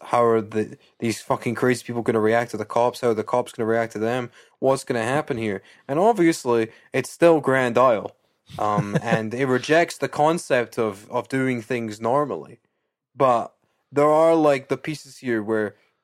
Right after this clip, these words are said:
Speaker 1: if you were a coward, you want, you could make, like, a normal movie out of it.
Speaker 2: Mm-hmm.
Speaker 1: Um, which, which I ha-, the thing is, is that, like, even, again, even before rewatching, I had thought about just random scenes from the police raid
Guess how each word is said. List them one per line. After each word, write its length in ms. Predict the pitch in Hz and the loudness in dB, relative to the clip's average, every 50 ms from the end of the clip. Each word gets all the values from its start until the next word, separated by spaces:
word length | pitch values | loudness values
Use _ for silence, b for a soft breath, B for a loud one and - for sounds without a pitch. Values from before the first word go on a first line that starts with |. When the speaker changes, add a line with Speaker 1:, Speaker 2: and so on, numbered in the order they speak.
| _ _ _ - - | _ _ _ -10 -10
Speaker 1:
if 160 | 135 - - | -10 -8 -6
you 140 | 156 135 123 | -6 -6 -4
were 240 | 120 120 117 110 | -2 0 0 0
a 60 | 107 104 | -2 -4
coward, 580 | - - 160 170 160 123 113 107 101 101 - - | -2 0 2 2 2 2 0 -2 -2 -6 -10 -20
you 140 | - 127 127 | -14 -10 -6
want, 260 | 123 123 120 120 120 | -4 -2 -4 -4 -6
you 120 | 117 123 113 | -8 -12 -10
could 160 | - 123 117 | -10 -8 -6
make, 200 | 117 117 113 - | -4 -6 -6 -6
like, 180 | 110 113 107 - | -6 -8 -6 -6
a 80 | 113 113 | -6 -4
normal 440 | 113 120 123 127 131 127 123 117 | -2 0 0 0 0 0 -2 -4
movie 440 | 113 117 131 147 151 131 123 110 101 | -4 0 0 0 0 0 -2 -2 -2
out 140 | 95 95 95 | -2 -4 -6
of 120 | 87 - | -8 -12
it. 140 | - - - _ _ _ _ _ - | -14 -18 -20 _ _ _ _ _ -14
Speaker 2:
Mm-hmm. 360 | 123 113 - - 135 120 - | -14 -12 -6 -6 -6 -6 -6
Speaker 1:
Um, 520 | 107 104 107 104 101 101 101 101 101 104 107 _ _ _ _ _ _ _ _ _ _ _ _ _ _ _ - | -10 -12 -12 -12 -12 -12 -14 -16 -18 -20 _ _ _ _ _ _ _ _ _ _ _ _ _ _ _ _ -4
which, 220 | 147 160 156 - - - | -4 -4 -4 -4 -8 -4
which 220 | 180 175 185 - - | 0 0 0 -2 0
I 80 | - 175 | -2 0
ha-, 200 | 160 170 180 180 | 0 0 0 0
the 160 | - 160 156 147 | 0 -2 -4 -4
thing 320 | 147 - - - 196 196 | -6 -8 -2 -2 0 2
is, 300 | 190 185 156 127 117 120 | 2 2 0 0 -4 -8
is 260 | 107 117 135 131 127 | -6 -4 -4 -4 -2
that, 320 | - 135 127 120 - - _ _ _ _ _ _ _ _ - | 0 0 0 0 -2 -4 _ _ _ _ _ _ _ _ -6
like, 160 | 127 123 117 - | -4 -4 -4 -2
even, 280 | 151 160 151 147 143 | -2 -2 0 0 0
again, 280 | 127 127 139 147 135 135 | 0 0 0 0 2 2
even 240 | 143 147 147 139 120 | 2 0 0 0 -2
before 400 | 117 - - 127 127 123 117 110 | -4 -4 -2 0 0 2 2 0
rewatching, 640 | 113 113 107 123 147 175 185 - - 131 110 107 | -2 -2 0 2 2 2 2 0 -2 -4 -4 -2
I 80 | 110 110 | -4 -2
had 260 | 135 135 131 123 - | -2 -2 -2 -2 -4
thought 360 | - - 131 139 147 147 143 | -6 -2 0 2 2 2 2
about 280 | 127 127 123 120 110 92 | 0 0 0 0 -2 -4
just 220 | 110 110 - - | -10 -18 -14 -8
random 400 | 117 120 120 123 123 117 113 107 | -4 -4 -2 -2 -4 -4 -8 -8
scenes 340 | - - 127 123 123 123 - | -10 -10 -10 -10 -10 -10 -12
from 100 | - 120 | -14 -16
the 60 | 104 | -14
police 380 | - - 131 147 156 - - - | -10 -6 -6 -6 -6 -8 -6 -4
raid 240 | 110 107 104 98 | -4 -2 -4 -6